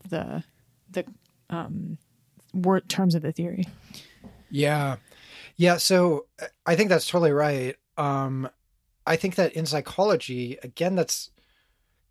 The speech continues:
Speaker 2: kind of not the usual case. Um, and that, so he, he gave an example there of also of, I, I think of l-, doing something with rats and mazes, which I didn't quite follow because,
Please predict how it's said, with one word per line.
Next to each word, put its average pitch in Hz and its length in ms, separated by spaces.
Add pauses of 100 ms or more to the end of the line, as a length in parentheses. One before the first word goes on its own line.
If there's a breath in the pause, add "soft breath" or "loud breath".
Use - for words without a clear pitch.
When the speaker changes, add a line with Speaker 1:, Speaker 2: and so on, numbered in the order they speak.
(160)
Speaker 2:
kind 190 520
of 156 300 (380)
not 143 500
the 143 100
usual 127 840
case. - 800 (760 soft breath)
Um, 143 540 (680 loud breath)
and 170 200
that, 170 260 (880 loud breath)
so 180 260
he, 196 360
he 170 220
gave 175 340
an 170 100
example 151 420
there 143 280
of 127 200
also 135 400
of, 123 240
I, 123 220
I 127 100
think 135 220
of 127 140
l-, 123 140 (180)
doing 143 200
something 135 300
with 127 160
rats 127 340
and 135 120
mazes, 127 420
which 123 160
I 127 60
didn't 123 220
quite 123 220
follow 120 280
because, 123 420